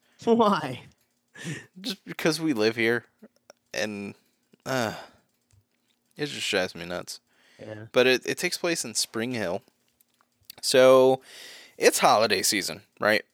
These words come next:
Speaker 1: Okay.
Speaker 2: What, what do we do around this season? What, what, what's the main goal?
Speaker 1: You, to decorate your house nicer than the people around you so that you win.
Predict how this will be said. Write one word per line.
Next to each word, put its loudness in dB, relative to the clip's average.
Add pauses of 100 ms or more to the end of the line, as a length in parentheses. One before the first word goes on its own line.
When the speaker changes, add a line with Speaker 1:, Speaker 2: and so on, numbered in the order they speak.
(100)
Speaker 1:
Okay. -6 (500)
Speaker 2:
What, 4
what 4
do 6
we -6 (120)
do 0 (800)
around 0
this -4
season? -8 (420)
What, -2
what, -2
what's -2
the 0
main -4 (340)
goal? 2 (880)
Speaker 1:
You, 0 (1000)
to 2
decorate 2
your 2
house 2
nicer 0
than 0
the 0
people 0
around 0
you -2
so -2
that -6
you -6
win. -10